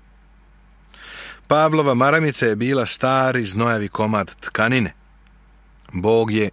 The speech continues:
nju upotrebio da bi ukorio neznabošce i paganske religije toga doba.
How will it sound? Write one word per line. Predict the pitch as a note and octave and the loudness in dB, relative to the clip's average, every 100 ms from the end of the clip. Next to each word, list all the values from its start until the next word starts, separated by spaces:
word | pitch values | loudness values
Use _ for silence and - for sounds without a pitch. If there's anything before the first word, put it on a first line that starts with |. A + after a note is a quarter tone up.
| - | -4
nju | G#2 A#2 C3 G#2+ | -2 2 2 0
upotrebio | - E2+ - A2 C3 C3+ F#3+ - - - - - - | -4 -8 -4 -4 0 -2 -2 -6 -20 -20 -20 -20 -2
da | B2+ | 0
bi | C3 B2+ | 2 0
ukorio | A2+ - D#3+ F#3+ C#3 | -2 0 2 2 0
neznabošce | F#2+ F2+ F2+ F2 G2+ G#2 - - E2+ _ | 0 -2 -4 -2 -2 -2 -4 -6 -10 _
i | G#2+ F#2+ - | -12 -10 -2
paganske | A2 G#2+ A2+ G2+ - - F#2 | 0 0 -2 -2 -4 -4 -2
religije | G#2 A#2+ A#2+ F#2 F2 | 0 0 -2 -4 -6
toga | - F#2+ E2+ | -4 -2 -2
doba. | E2+ A#2 F#2+ D#2 | 0 0 0 -4